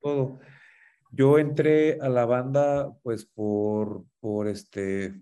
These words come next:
otro integrante, integrante que, pues, que ya no, ya no está con nosotros. Eh, tengo entendido que me, yo estaba en, con Rapture, una banda de Querétaro, y una vez, eh, tocamos a-, allá en Guadalajara, y creo que ahí fue donde me,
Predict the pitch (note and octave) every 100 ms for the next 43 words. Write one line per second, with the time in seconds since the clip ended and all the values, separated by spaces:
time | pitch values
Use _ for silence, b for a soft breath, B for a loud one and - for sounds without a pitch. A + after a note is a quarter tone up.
0 | - A#2 - B2 A#2 G2 G2 G2 A#2+ B2+
1 | A2 G2+ G#2 G2+ A#2+ F#2+ F2 D#2+ - -
2 | F2+ F2 G2 G#2 G2 G2 _ _ _ -
3 | G2 G2 - F#2+ G#2 F2+ F2 G2+ G#2 D3
4 | E3+ - b b b b b b b _
5 | _ _ C3 A#2 A2+ A2+ A2+ A2+ A2+ A2+
6 | C3 D3 D#3+ D3 B2 B2+ C3 C3+ C#3 A#2+
7 | A#2+ A2+ A2 G#2+ - _ _ _ _ _
8 | _ _ - A#2+ A#2 A#2 F#2+ G2 F2+ B2+
9 | C3 C3 C#3 C#3 C3 A2+ A2 - B2 B2+
10 | F#3 G#3+ C#3 B2 A#2 A#2+ B2 G#2 G#2+ G2+
11 | A2 A#2+ C3+ C3+ A2 A2 A2 A2 G#2+ G#2+
12 | - - A2+ G#2+ G#2 G2 F#2+ F#2 F#2 F#2
13 | F#2 F#2+ G#2 A2 G#2+ G#2 F2+ F2 F2 F2+
14 | G2+ A2 G#2+ F#2 - G#2+ G#2+ G#2 G#2 G2+
15 | G2 G2 G2 G2+ F#2+ F#2+ F2+ E2 E2 D#2+
16 | D#2+